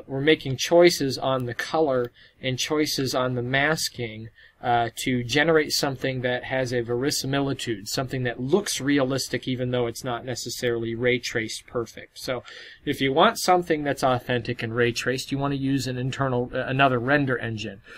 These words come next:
Uh, we're using Open G L capabilities that are high speed and some artistic license to generate something that is realistic but not necessarily fully real. Okay, so that's how we got that. Now if I go back to my camera view,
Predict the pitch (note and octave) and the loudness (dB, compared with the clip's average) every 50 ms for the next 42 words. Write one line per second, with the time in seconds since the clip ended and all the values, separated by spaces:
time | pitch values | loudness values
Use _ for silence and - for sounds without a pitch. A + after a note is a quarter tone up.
0 | - - - _ - C3+ B2+ A#2+ A#2+ C3+ D#3 F#3+ G#3+ A3+ A#3 G3 E3 D3+ D3 C3+ | -20 -20 -20 _ -2 2 4 4 6 8 8 8 8 6 4 4 6 6 6 6
1 | B2+ C#3+ C3 B2+ B2+ - D3+ C3 - C3+ B2+ B2 A2+ A#2+ B2 B2 C3 C#3 D3+ E3 | 6 2 0 0 0 -2 -2 -2 0 -2 -4 -2 0 0 0 2 4 6 6 6
2 | E3 - - B2+ A#2+ - A#2 G#2+ A#2 A2 A2 G#2 A2+ A2 - - A#2+ A#2 G#2+ - | 4 4 -2 -4 -4 -4 -4 -4 -4 -4 -4 -4 -6 -6 -4 -4 -4 -4 -4 -6
3 | C#3 C3+ C3 C3 - - - - C3+ C3+ B2+ B2+ A#2 - B2+ B2 A#2 A2+ - - | -4 -4 -2 -2 -4 -4 -2 -2 -2 -2 0 -2 -4 -4 -4 -6 -6 -6 -4 -2
4 | D#3+ D3+ - - C#3+ - - C3 C3+ C3+ D3 C#3 - - A2+ G#2+ G#2+ - - A#2 | -2 -2 -2 -4 -8 -4 0 2 2 2 2 0 -2 -6 -10 -12 -14 -10 -10 -6
5 | A2+ C#3 C#3+ C#3+ C3+ B2+ A#2+ A#2+ - - B2+ A2+ A2 - A#2+ A2+ A2+ - - - | -2 0 0 0 0 -2 -2 -2 -4 -8 -8 -8 -8 -8 -10 -10 -10 -16 -18 -20
6 | - - - - - C3+ B2+ B2+ A#2 A2 A#2 C3 C#3 C3+ C3 A#2+ B2 B2 B2 - | -20 -20 -20 -8 0 2 2 2 2 0 -2 0 2 2 2 2 0 0 -2 -2
7 | - - - C3 B2 - - - B2+ A#2 A#2+ B2 A2+ A#2 B2 A#2 - - B2 - | -4 0 2 2 2 2 -2 -6 -6 -6 -4 -6 -6 -6 -8 -10 -10 -8 -10 -10
8 | - - A#2+ A#2 A2 A2 A2 A2+ A2 - - B2 A2+ G#2+ G#2+ G2+ G#2+ G#2 G2+ G2+ | -6 -4 -4 -4 -4 -6 -8 -10 -12 -8 -8 -6 -6 -6 -8 -10 -10 -12 -12 -14
9 | G2+ - _ _ _ - - - D3 D3+ D#3 - G3+ G#3 G#3 - G#3+ F3 D3 B2+ | -18 -20 _ _ _ -20 -12 -6 -6 -4 0 4 4 4 4 4 2 2 2 2
10 | C3+ B2 G#2+ - - G#2+ G2 - _ - - - - - - - C#3+ C#3 - E3 | 0 0 -2 -2 -8 -10 -10 -10 _ -18 -18 -18 -18 -18 -12 -4 -4 -2 0 0
11 | E3 F#3 B3 A#3 A3+ G3 - - E3 D3+ C3 - - - D3+ D3+ D3 C3 A#2 A2 | 2 2 2 2 2 0 0 0 -2 -2 -2 -2 -2 -4 -4 -2 -2 -4 -4 -2
12 | A#2+ C#3+ C#3 B2+ A#2 A2+ | 0 2 2 4 2 0